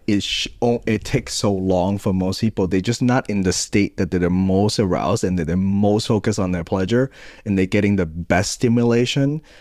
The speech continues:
Like, you have to combine the three. Sometimes the first forty-five minute might be wasted if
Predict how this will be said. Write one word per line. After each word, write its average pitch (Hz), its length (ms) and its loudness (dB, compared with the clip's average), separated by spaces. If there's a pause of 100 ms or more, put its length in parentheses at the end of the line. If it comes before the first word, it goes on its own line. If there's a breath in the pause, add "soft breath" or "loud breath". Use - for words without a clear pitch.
Like, 107 200 0
you 113 80 2
have 110 80 0
to 117 80 0
combine 104 360 2
the 104 80 2
three. 120 180 2
Sometimes 147 340 0
the 127 80 2
first 117 500 0
forty-five 117 540 0
minute 107 200 0
might 98 200 0
be 92 80 -6
wasted 92 680 -2
if 87 120 -6